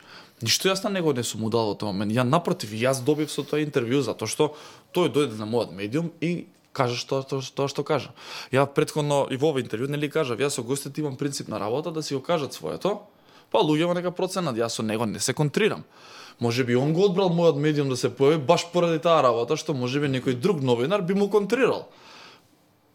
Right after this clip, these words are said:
Може би тоа е работата. Во мојата ситуација, јас добив гледаност, мојот подкаст расте. Тоа е единствената причина.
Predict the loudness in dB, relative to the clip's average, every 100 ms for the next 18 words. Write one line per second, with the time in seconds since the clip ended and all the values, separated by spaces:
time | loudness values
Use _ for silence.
0 | _ _ -6 0 2 4 4 6 4 2
1 | -4 -10 -14 -20 -20 -4 2 4 6 4
2 | 0 0 2 2 0 0 6 6 4 -6
3 | -16 _ _ _ -8 -8 -6 0 2 2
4 | -4 -10 -18 _ -20 -6 2 2 4 0
5 | -2 -10 -12 0 2 2 0 -2 -6 -18
6 | -20 -20 _ _ _ _ _ _ _ _
7 | _ _ _ _ 2 4 4 2 0 0
8 | 0 -2 -2 -2 -4